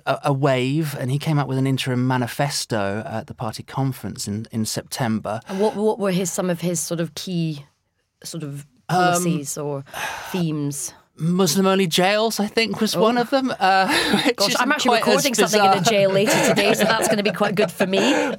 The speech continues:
Speaker 1: there you go. <laughs> No, not sort of a compulsory Muslim jail, <laughs> but, um,
Speaker 2: Give it time.
Speaker 1: Yeah, well, um, but,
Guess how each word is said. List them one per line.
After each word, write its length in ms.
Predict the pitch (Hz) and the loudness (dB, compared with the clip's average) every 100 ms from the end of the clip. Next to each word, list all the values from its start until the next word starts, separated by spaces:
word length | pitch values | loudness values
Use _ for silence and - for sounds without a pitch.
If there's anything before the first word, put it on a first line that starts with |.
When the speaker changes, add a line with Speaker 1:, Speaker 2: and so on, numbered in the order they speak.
| 202 | 0
Speaker 1:
there 100 | 208 | 0
you 80 | 208 | 2
go. 260 | 247 262 - - | 2 2 2 2
<laughs> 0 | 202 | 0
No, 120 | 247 | 0
not 360 | 233 226 262 135 | 0 2 0 0
sort 120 | 214 | 0
of 120 | 180 - - - 151 | 0 -2 -8 -8 -2
a 20 | |
compulsory 600 | 175 160 208 202 - 143 | -2 2 0 2 2 4
Muslim 400 | 143 139 135 135 | 4 4 2 2
jail, 340 | 156 135 147 - | 4 4 4 2
<laughs> 40 | |
but, 460 | 220 240 214 196 - | 2 2 0 0 0
um, 240 | 208 214 - | 0 0 0
Speaker 2:
Give 140 | 285 269 | 0 2
it 20 | |
time. 420 | 311 311 196 208 | 2 2 0 2
Speaker 1:
Yeah, 320 | 214 202 170 - | 2 4 2 2
well, 380 | 220 196 202 190 247 - - 233 | 0 2 0 0 -2 -4 -6 0
um, 300 | 196 208 202 - - - _ | 2 2 -2 -6 -14 -14 _
but, 400 | 240 233 220 - | 2 4 2 -2